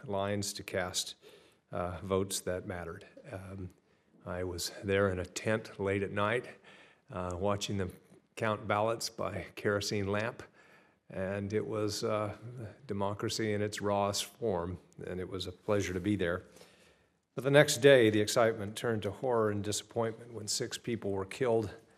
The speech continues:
uh, by the army in the streets of Harare after demonstrations, uh, turned violent. Uh, we then watched as opposition figures like, uh, Tendai Biti, uh,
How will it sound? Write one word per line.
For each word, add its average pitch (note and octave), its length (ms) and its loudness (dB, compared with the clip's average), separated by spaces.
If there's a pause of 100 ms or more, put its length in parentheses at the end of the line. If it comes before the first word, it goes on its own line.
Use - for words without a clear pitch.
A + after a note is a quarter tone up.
(400)
uh, F#2+ 160 0
by G#2 160 2
the G#2 100 0
army G#2 320 -2
in G2+ 120 -2
the G2 60 -6
streets - 360 -4
of F#2+ 100 -8
Harare G2 480 0 (460)
after F#2 260 -8
demonstrations, G2 880 -4
uh, G2 80 -2 (180)
turned F#2+ 280 -4
violent. G2 480 0 (760)
Uh, F#2 380 -4 (300)
we G#2 100 0
then G#2 200 0
watched G2 460 2
as F#2+ 160 -4
opposition G2 600 -4
figures G#2 480 -2
like, F#2+ 320 -6
uh, F#2+ 80 0 (100)
Tendai G2 360 0
Biti, A2 400 0 (800)
uh, F#2 340 0